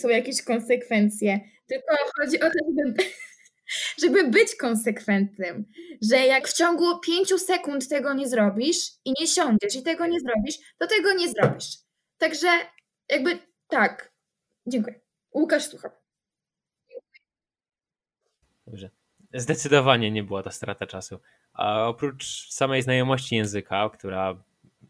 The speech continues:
Speaker 2: jak wiadomo, zawsze się przydaje, to poznałem niesamowitych ludzi, e, z którymi, jak już wspominałem,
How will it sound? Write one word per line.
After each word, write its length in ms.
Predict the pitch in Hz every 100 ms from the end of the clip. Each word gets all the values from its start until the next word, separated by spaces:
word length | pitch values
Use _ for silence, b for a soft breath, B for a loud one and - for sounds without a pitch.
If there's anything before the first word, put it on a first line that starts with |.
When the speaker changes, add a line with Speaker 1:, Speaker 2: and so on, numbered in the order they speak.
| 131
Speaker 2:
jak 120 | 110 101
wiadomo, 260 | 107 107
zawsze 320 | 110 - -
się 100 | 104
przydaje, 500 | 104 - 92 92 131 - b b _ -
to 600 | 127 131 135 135 135 131 _ _ _ _ _ _ -
poznałem 440 | 123 127 139 135
niesamowitych 580 | 135 131 131 131 143 127
ludzi, 360 | 117 101 113 123 _ _ _ 95
e, 400 | 95 95 95 95
z 80 |
którymi, 600 | - 117 110 104 104 104 104
jak 160 | 104
już 160 | 113 -
wspominałem, 800 | - 113 110 110 110 101 95